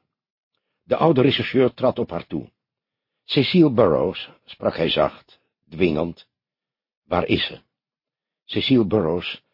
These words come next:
streek het blonde haar uit haar gezicht. Aarzelend wees ze naar een smalle deur nabij het bed. De kok trok de deur open. In de kleine doucheruimte van de caravan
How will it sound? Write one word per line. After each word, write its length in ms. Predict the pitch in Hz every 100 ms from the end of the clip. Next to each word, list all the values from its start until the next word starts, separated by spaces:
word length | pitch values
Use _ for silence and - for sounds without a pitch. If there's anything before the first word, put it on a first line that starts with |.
| _ _
streek 300 | _ - 123
het 120 | 110
blonde 300 | 78 135 131
haar 220 | 110 117 120
uit 200 | 110 -
haar 140 | 101
gezicht. 600 | - 76 87 - - _ _ _ _ _ _ _ _ _
Aarzelend 680 | 131 139 - 131 123 127
wees 240 | 80 104 -
ze 80 | 98
naar 180 | 98
een 100 | 76
smalle 420 | 71 - 135 127 82
deur 360 | 95 95 98 _ _
nabij 380 | - 85 71 104
het 200 | 92 80
bed. 360 | 90 - - _ _ _ _ _ _ _ _ _
De 140 | - 87
kok 380 | - 131 - _
trok 220 | 95 -
de 100 | 67
deur 300 | 69 85 78
open. 400 | 80 69 - - _ _ _ _ _ _ _ _
In 100 | -
de 100 | 120
kleine 400 | 127 147 156 147
doucheruimte 680 | 117 123 - - 71 71 98
van 160 | 107 98
de 100 | 92
caravan 540 | 98 78 - 80 -